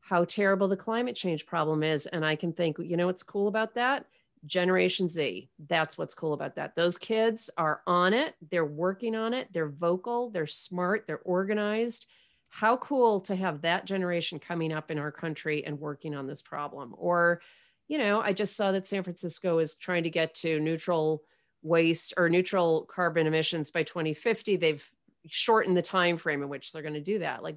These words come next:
great. That's, you know, and what can I do? I make, make sure I am not using too much water during this drought. I can, you know, make sure everything that is, needs to be recycled gets recycled. So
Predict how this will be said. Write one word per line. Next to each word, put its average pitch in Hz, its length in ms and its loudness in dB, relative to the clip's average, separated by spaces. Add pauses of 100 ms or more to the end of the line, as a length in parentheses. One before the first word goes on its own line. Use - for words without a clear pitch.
great. 160 500 -4
That's, - 520 -2 (360)
you 233 100 0
know, 180 180 4
and 208 160 2
what 226 140 2
can 254 100 -8
I 277 160 0
do? 165 240 -2 (160)
I 165 120 -8
make, 214 340 -4
make 208 180 -2
sure 247 260 -4
I 196 200 -2 (240)
am 175 100 -6
not 202 220 -4
using 220 240 -4
too 220 160 -10
much 214 160 -6
water 202 320 -2
during 156 240 -4
this 160 160 -6
drought. 190 340 -4
I 135 120 -4
can, 147 400 -6 (100)
you 170 160 -6
know, 151 260 -4
make 170 240 -4
sure 208 160 -2
everything 214 460 0
that 180 200 -2
is, - 220 -6
needs 202 280 0
to 202 60 -16
be 220 60 -4
recycled 202 500 -4
gets 170 200 -8
recycled. 165 580 -8
So 175 320 0